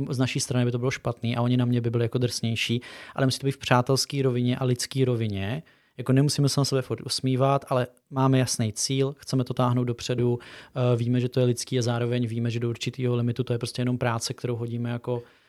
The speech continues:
eh, za hlavu a nebudeme se stresovat tím, že jsme se tady na sebe jako, eh, v pátek poštěkali, v pondělí jako jedeme dál.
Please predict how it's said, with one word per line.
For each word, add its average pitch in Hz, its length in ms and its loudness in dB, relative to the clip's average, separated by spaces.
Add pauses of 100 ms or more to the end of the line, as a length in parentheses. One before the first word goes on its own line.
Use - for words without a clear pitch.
(580)
eh, 123 140 -2
za 117 140 2
hlavu 123 480 2
a 120 540 0
nebudeme 120 500 0
se 120 120 -8
stresovat 120 360 -6
tím, 120 120 -6
že 117 60 -6
jsme 120 120 -6
se 120 100 -6
tady 120 180 -4
na 117 80 -4
sebe 117 300 -4
jako, 120 560 -2
eh, 117 340 -4
v - 100 -20
pátek 120 300 2
poštěkali, 120 440 -4
v 117 60 -10
pondělí 120 360 -6
jako 120 200 -6
jedeme 120 240 -2
dál. 113 340 -2